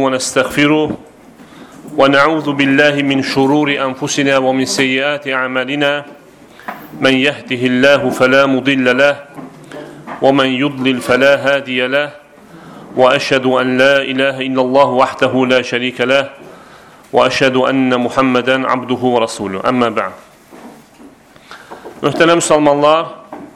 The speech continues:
əlhəmdülillah, Allaha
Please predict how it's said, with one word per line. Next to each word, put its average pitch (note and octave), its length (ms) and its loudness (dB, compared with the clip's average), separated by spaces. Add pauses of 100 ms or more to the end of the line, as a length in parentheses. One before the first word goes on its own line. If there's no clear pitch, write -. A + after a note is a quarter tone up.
(2750)
əlhəmdülillah, D3 880 0
Allaha D3 400 2